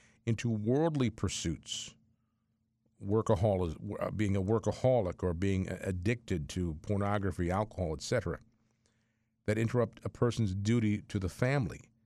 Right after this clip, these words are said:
The, you have one of the spots we run here with Mother Angelica talks about somebody being too generous. Remember she said, if you listen to the spot,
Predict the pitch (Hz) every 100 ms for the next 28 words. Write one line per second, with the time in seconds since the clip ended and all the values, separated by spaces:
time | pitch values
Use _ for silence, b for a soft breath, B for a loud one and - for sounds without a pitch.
0 | _ _ _ _ _ _ _ _ _ _
1 | _ _ 90 95 - 139 202 233 147 175
2 | 254 131 - 139 135 127 113 131 139 107
3 | - 143 170 104 113 131 131 131 123 214
4 | - - 98 107 98 123 113 110 101 -
5 | 123 101 131 - - - 131 143 151 139
6 | 156 143 - _ 104 107 110 123 127 120
7 | 113 - 65